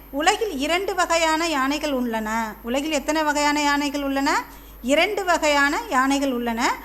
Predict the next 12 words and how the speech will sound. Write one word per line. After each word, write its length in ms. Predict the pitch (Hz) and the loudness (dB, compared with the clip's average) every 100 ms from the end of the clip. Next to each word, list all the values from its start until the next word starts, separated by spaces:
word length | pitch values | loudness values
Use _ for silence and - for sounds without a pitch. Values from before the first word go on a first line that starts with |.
| - - | -10 -2
ஒன்று 420 | 269 277 311 508 - - - | 2 4 4 0 -4 -14 -2
ஆசிய 460 | 262 294 320 320 | 0 0 0 -2
யானை, 320 | 294 277 294 - - | 0 2 0 -2 -6
இன்னொன்று 440 | 277 277 285 277 | -2 0 2 2
ஆப்பிரிக்க 460 | 311 247 247 262 247 | 4 2 0 -4 -2
யானை. 300 | 226 226 233 | -2 -2 -4
மேல 240 | 262 330 | -2 -2
பிக்சர்ல 480 | 285 277 - 339 302 | -2 -6 -4 -2 0
காமிச்சேன் 400 | 294 302 294 302 | 2 2 0 -4
பாத்தீங்களா, 280 | 277 277 277 | -2 0 0
படத்துல 340 | 269 269 277 285 254 208 | 0 -4 0 0 0 -2
பாருங்க. 360 | 262 254 220 | -2 -2 -4